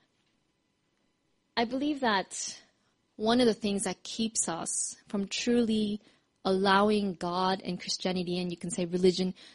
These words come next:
to change and infiltrate our worldview and, and completely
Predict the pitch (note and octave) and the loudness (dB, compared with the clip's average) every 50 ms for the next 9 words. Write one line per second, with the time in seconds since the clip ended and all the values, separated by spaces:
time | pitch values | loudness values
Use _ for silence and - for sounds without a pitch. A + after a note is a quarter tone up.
0 | _ _ _ _ _ _ _ _ - - G#3+ G3+ - - - C4+ C4 C4 B3+ C4 | _ _ _ _ _ _ _ _ -6 -6 -4 -2 -2 0 2 4 6 6 6 6
1 | C4 B3 A3+ - - - _ _ _ _ - - G3 F#3+ - _ _ - A3 A#3+ | 4 4 2 2 -2 -4 _ _ _ _ -4 -2 -2 -2 -4 _ _ 4 6 6
2 | B3 B3 - C4 A#3 G#3+ - - - G#3+ G3 G3 F#3 F3+ F3 F#3 F#3 F#3+ F#3 F3 | 6 4 4 0 0 0 0 2 2 4 4 4 4 2 4 2 2 2 2 0
3 | E3+ F#3 F#3+ F#3 F3 E3+ E3+ E3 - - - F3+ F3+ - - G3+ F#3+ G3 - - | 0 -2 0 2 2 2 0 -2 -6 -6 -4 -4 -4 -4 -2 -4 -4 -2 2 2
4 | A#3 A#3 - G3+ G#3 G3 G3 | 2 2 2 2 0 0 0